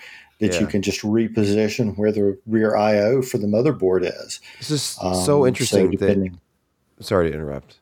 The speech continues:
Speaker 2: It, I have
Speaker 1: Yeah.
Speaker 2: on the screen, there's three different configurations you can look at on the Lian Li website for this. And you're actually altering the number of expansion slots on the back of the case.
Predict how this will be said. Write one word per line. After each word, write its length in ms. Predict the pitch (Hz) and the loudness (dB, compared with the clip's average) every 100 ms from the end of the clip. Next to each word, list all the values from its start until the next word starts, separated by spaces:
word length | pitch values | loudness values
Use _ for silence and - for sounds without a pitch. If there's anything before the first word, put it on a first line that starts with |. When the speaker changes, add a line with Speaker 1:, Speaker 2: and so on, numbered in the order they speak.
| - | -6
Speaker 2:
It, 200 | 104 98 _ | -6 -6 _
I 140 | 101 101 | 0 2
have 160 | 110 | 4
Speaker 1:
Yeah. 60 | 107 | 2
Speaker 2:
on 60 | 101 | 2
the 80 | |
screen, 600 | 90 - 98 90 85 82 78 _ _ _ _ - | -2 -6 -4 -2 -2 -6 -12 _ _ _ _ -6
there's 200 | 92 87 | -4 -2
three 120 | - | -4
different 220 | 110 110 98 | -4 -4 -6
configurations 680 | 87 95 87 85 - 73 | -4 -2 0 0 -2 -10
you 60 | 78 | -8
can 100 | 80 | -6
look 140 | 76 | -2
at 80 | 78 | 0
on 100 | 73 | 0
the 60 | 73 | 0
Lian 260 | 76 73 | -2 -2
Li 80 | 73 | -2
website 460 | 71 73 - 65 - | -4 -4 -6 -8 -8
for 140 | - | -8
this. 320 | 60 - - - _ - _ _ _ | -8 -8 -10 -16 _ -20 _ _ _
And 220 | - 107 95 | -4 -2 -2
you're 120 | 104 - | -4 0
actually 480 | 110 107 127 117 92 | 0 0 -4 -4 -4
altering 760 | - 104 107 98 90 80 80 78 _ _ _ _ _ _ _ _ - | 0 0 0 -4 -4 -4 -8 -14 _ _ _ _ _ _ _ _ -8
the 80 | 101 | 0
number 220 | 98 101 | 2 2
of 80 | 101 | 0
expansion 420 | 90 - 107 101 | 0 -2 -2 -2
slots 280 | 82 85 80 | -2 -2 0
on 80 | 80 | -4
the 60 | 78 | -2
back 260 | 80 78 | -2 -2
of 100 | 78 | -6
the 80 | 76 | -10
case. 600 | - 98 76 73 - - | -2 0 0 -2 -10 -18